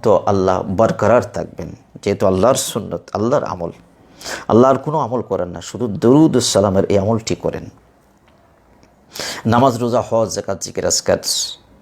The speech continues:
দুনিয়াবি মুআমালা যাই কিছু করি, সব আমরাই করি, আমাদের উপর আল্লাহ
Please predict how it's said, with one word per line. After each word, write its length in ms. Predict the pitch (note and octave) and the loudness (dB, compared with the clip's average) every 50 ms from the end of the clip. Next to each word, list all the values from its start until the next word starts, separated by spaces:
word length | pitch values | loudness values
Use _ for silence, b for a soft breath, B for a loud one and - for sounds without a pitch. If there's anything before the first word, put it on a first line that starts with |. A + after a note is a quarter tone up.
| _ _ _ _ _ _ _ - - | _ _ _ _ _ _ _ -8 -2
দুনিয়াবি 380 | F#2 A2 A#2 D3+ E3+ D#3 C3 B2 | 2 4 6 6 6 6 4 4
মুআমালা 440 | A2 G#2+ G2+ F2+ F2+ F#2 F2 F2+ | 4 2 2 2 0 0 -2 -2
যাই 220 | F2 E2+ B2 C3 D#3 | 0 2 2 2 2
কিছু 220 | D3+ E3 D#3 - | 2 -2 -4 -4
করি, 220 | - - F#2 - - - - B B B B B | -4 -2 -4 -4 -6 -10 -14 B B B B B
সব 220 | - - - D#3 - - - | -4 0 0 0 0 2 0
আমরাই 360 | A2 F#2 F#2 F2 - - G#2+ | 0 2 4 4 4 4 4
করি, 240 | - F2 E2+ - - - - _ _ _ _ | 2 -2 -4 -4 -8 -12 -16 _ _ _ _
আমাদের 300 | - A2+ C3 C#3+ B2+ A#2+ | 2 2 4 4 4 2
উপর 200 | A#2 F#2+ G2+ G2+ | 2 2 2 2
আল্লাহ 320 | - - F#2+ F#2+ F2+ F2 | 2 2 2 2 0 0